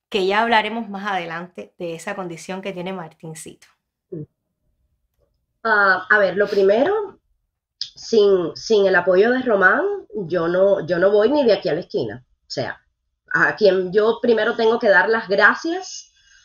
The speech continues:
Speaker 2: por apoyarme como mujer, como mamá, como profesional, es a él,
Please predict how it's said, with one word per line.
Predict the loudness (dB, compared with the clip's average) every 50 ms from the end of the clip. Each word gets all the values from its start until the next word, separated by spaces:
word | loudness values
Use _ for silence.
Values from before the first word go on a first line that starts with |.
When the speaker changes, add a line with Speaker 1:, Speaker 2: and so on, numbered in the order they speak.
| _ _ _ _
Speaker 2:
por | 2 2 4 4
apoyarme | 2 2 0 -2 0 2 4 4 4 2 0 -2 -2
como | -4 -2 0 0 -2
mujer, | -2 -4 -4 -2 0 2 2 2 0 0 0 0 -2 -2 -2
como | -2 0 2 2 2
mamá, | 0 0 0 0 2 2 4 4 4 4 2 2
como | 2 2 2 2 0
profesional, | -2 -4 -4 -4 -4 -4 -2 -2 -2 0 2 2 4 4 4 2 2 2 0 0 -2 -4 -8 _ _ _ _ _ -18 -10 -6
es | -4 -4 -4 -4
a | -4 -2 0 0
él, | 0 -2 -4 -6 -8